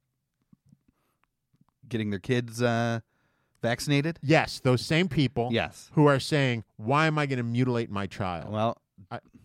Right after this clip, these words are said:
Speaker 2: so maybe this is the impetus to do that. And what you can offer them is, "We'll take your foreskin now.
Speaker 1: Yeah.
Speaker 2: You'll just give it to us.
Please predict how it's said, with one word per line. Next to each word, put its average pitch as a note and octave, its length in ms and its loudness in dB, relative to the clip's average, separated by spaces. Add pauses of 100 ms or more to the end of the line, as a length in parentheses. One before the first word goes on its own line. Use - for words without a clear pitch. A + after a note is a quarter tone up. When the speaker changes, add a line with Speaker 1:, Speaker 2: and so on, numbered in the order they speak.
Speaker 2:
so D3 400 2 (420)
maybe F3 460 2
this D#3+ 260 -2
is B2+ 100 -4
the C3 160 2
impetus C3 460 0
to A#2+ 100 -6
do C3 160 2
that. A#2+ 200 0
And C3+ 120 0
what F3+ 200 4
you E3+ 120 -2
can C#3+ 200 0
offer D#3+ 400 2
them B2 240 0
is, G#2 220 0 (340)
"We'll F#3 220 2
take E3+ 300 -2
your C#3 140 -2
foreskin A2+ 600 -4
now. G2 480 -6
Speaker 1:
Yeah. G2 200 -4
Speaker 2:
You'll C#3 140 2
just B2 260 -2
give A2 160 2
it A2 160 -6
to D#2 200 -8
us. - 240 -16